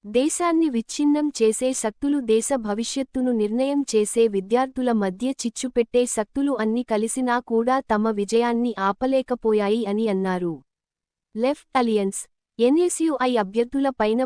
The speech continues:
పోటీ చేసిన ఈ ఎలక్షన్లలో అన్ని పోస్టులను చాలా స్పష్టమైన మెజారిటీతో తాము దక్కించుకోగలిగామని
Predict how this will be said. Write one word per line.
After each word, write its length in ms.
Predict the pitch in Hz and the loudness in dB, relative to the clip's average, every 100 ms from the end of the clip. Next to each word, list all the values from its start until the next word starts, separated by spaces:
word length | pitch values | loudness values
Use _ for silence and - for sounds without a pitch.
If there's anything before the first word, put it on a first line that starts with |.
| - | 2
పోటీ 280 | 226 233 269 - | 0 2 -2 2
చేసిన 380 | 220 208 214 208 214 | 0 2 -2 -2 -2
ఈ 100 | 226 196 | -2 0
ఎలక్షన్లలో 600 | 208 - 320 294 254 254 | -2 -2 -2 0 2 2
అన్ని 260 | 208 208 240 | 2 0 -2
పోస్టులను 600 | - 220 - 240 220 233 - | 0 0 0 -2 0 -2 -2
చాలా 280 | 202 226 294 - | 0 0 -2 -2
స్పష్టమైన 600 | 220 - 269 269 254 240 208 | -6 -2 0 0 0 0 0
మెజారిటీతో 680 | 185 220 247 262 247 233 233 - | 0 0 -2 -2 -4 0 0 2
తాము 240 | 208 208 226 | 0 2 0
దక్కించుకోగలిగామని 1300 | 202 - 269 277 269 254 233 220 208 202 190 214 | -2 -4 -2 -2 -2 0 0 0 0 0 0 0